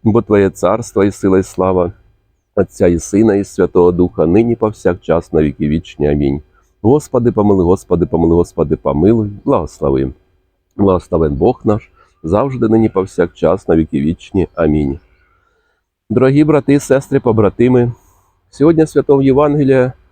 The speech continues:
е, учні запитали Ісуса, і хот-, ну, не запитали Ісуса, а хотіли показати Ісусу, яка велична будівля храму, е, Єрусалимського. Але Ісус не розділив їхнє, знаєте,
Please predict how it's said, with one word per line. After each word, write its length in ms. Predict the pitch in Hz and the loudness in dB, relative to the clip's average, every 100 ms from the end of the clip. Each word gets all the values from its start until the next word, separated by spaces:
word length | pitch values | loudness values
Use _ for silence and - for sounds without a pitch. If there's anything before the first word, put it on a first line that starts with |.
| _ _ _ _ - | _ _ _ _ -2
е, 340 | 110 110 107 | 0 2 2
учні 400 | 107 165 - 143 | 2 0 -2 -2
запитали 600 | 131 139 127 135 127 127 | 0 0 0 0 0 2
Ісуса, 540 | 120 117 143 143 - 127 | 0 -2 0 0 2 0
і 100 | 120 | 0
хот-, 140 | 127 - | -2 0
ну, 200 | 117 98 | 0 2
не 140 | 110 | 2
запитали 520 | 113 107 - 143 135 | 0 -2 0 0 0
Ісуса, 360 | 120 127 117 98 | -2 -2 -2 0
а 120 | 98 | -2
хотіли 400 | 107 113 135 127 | -2 -2 2 0
показати 540 | 120 - 120 131 117 | 0 -2 0 0 0
Ісусу, 380 | 104 - 147 - | -2 0 -2 0
яка 220 | 113 127 | -2 0
велична 400 | 123 117 - - | 0 0 -2 -4
будівля 420 | 110 110 113 110 110 | 0 2 2 2 0
храму, 520 | - 110 98 76 71 _ _ _ _ _ _ _ | -2 -2 -2 -4 -8 _ _ _ _ _ _ _
е, 480 | - 101 95 92 87 | -2 2 2 0 -2
Єрусалимського. 1000 | - 104 107 - 107 98 80 - 76 67 - _ _ _ _ _ | -2 0 0 -2 -2 -2 -4 -6 -6 -6 -12 _ _ _ _ _
Але 220 | - 123 127 | -6 -2 -2
Ісус 460 | 135 165 156 - - _ _ | 0 0 0 -2 -20 _ _
не 180 | 117 135 | -4 2
розділив 520 | 143 143 160 156 151 | 2 2 0 2 2
їхнє, 380 | 113 110 - 98 | 2 0 0 -2
знаєте, 380 | 104 117 107 92 | 0 0 0 -4